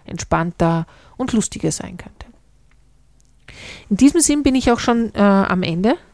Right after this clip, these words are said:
meines heutigen Podcasts zum Thema Ernsthaftigkeit oder auch Lachen,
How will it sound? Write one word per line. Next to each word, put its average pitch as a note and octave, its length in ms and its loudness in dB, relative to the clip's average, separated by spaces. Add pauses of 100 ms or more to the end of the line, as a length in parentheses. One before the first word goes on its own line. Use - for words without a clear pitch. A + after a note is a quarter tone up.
meines G#3 580 -4
heutigen G3 440 0
Podcasts - 640 -4
zum F#3+ 280 -4
Thema F#3+ 560 2 (560)
Ernsthaftigkeit A3 1160 -2
oder F#3 320 2
auch E3+ 200 -6
Lachen, G#3 440 -4